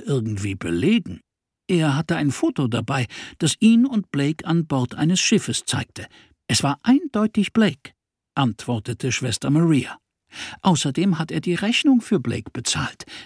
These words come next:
Warum sollte er das tun, wenn er nicht sein Vater wäre?“ „Und wie hat Blake reagiert?“ Tja, das war merkwürdig. Der Mann hat mit Doktor Miller gesprochen. Er wollte seinen Sohn gleich mitnehmen,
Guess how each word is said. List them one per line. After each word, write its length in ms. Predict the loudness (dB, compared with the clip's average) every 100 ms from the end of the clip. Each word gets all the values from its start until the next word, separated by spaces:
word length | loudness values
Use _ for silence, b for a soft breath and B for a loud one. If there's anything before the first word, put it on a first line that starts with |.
| B -6
Warum 300 | -6 -2 -2
sollte 300 | -2 -4 -6
er 120 | -6
das 220 | -6 -4
tun, 300 | 2 4 4
wenn 140 | 2
er 100 | -2
nicht 400 | -2 -2 -2 -4
sein 220 | -6 -4 -4
Vater 440 | 0 2 2 2
wäre?“ 300 | 2 0 -4 -14 _ _ _ b b b b _ _
„Und 460 | -8 -2 -2 -4 -4
wie 180 | -2 -2
hat 260 | -4 -6
Blake 460 | -4 0 0 -2 -2
reagiert?“ 640 | 0 2 2 2 2 0 -10 _ _ _
Tja, 360 | -10 -6 -4 -6 B B B B _
das 240 | -4 -2
war 120 | 0 0
merkwürdig. 880 | 0 -2 -4 -6 -8 -8 -6 -6 -6 B B _
Der 200 | -4 -2
Mann 280 | 0 2 2
hat 140 | 0 -2
mit 160 | -6 -4
Doktor 320 | -4 -4 -2
Miller 400 | 0 2 0 -2
gesprochen. 680 | -4 -4 -6 -10 -12 -14 -18 B B 0
Er 160 | 2
wollte 260 | 2 2 0
seinen 300 | 2 2 2
Sohn 260 | 2 2
gleich 280 | 2 0 2
mitnehmen, 640 | 2 2 -2 -6 -8 -12